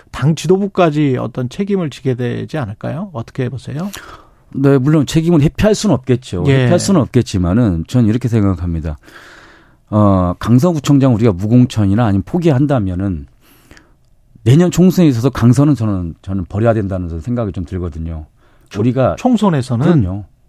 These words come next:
Speaker 2: 이 무-, 우리가 이걸 무공천을 하거나 아니면은 이것을 출-, 출마하지 않았을 경우에는
Speaker 1: 아,
Speaker 2: 네.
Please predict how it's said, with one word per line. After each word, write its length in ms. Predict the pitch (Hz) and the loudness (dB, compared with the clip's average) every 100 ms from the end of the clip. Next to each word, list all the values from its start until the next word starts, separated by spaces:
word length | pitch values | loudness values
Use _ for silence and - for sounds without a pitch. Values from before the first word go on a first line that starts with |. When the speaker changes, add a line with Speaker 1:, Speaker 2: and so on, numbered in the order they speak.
| _ _ _ | _ _ _
Speaker 2:
이 120 | - 123 | -6 -4
무-, 200 | 104 127 - | -4 -6 -2
우리가 480 | 120 156 143 101 - - _ - | 0 2 2 0 -4 -14 _ 0
이걸 140 | 123 | 0
무공천을 540 | 107 117 156 143 131 123 | 2 2 2 4 2 2
하거나 420 | 135 117 120 95 | 2 2 2 2
아니면은 540 | 104 104 101 127 80 - _ - - - | 2 2 2 2 0 -6 _ -18 -18 -12
이것을 320 | - 127 139 123 | -2 0 0 -2
출-, 240 | - 175 - | -2 -4 -4
출마하지 400 | - 175 175 147 | 0 2 2 2
않았을 320 | 95 110 107 | -2 -2 -4
경우에는 440 | - 98 92 87 95 | -6 -4 -4 -6 -6
Speaker 1:
아, 920 | 95 117 113 127 139 147 143 104 117 | -2 -2 -2 -2 -4 -4 -6 -8 -10
Speaker 2:
네. 160 | 87 78 | -10 -12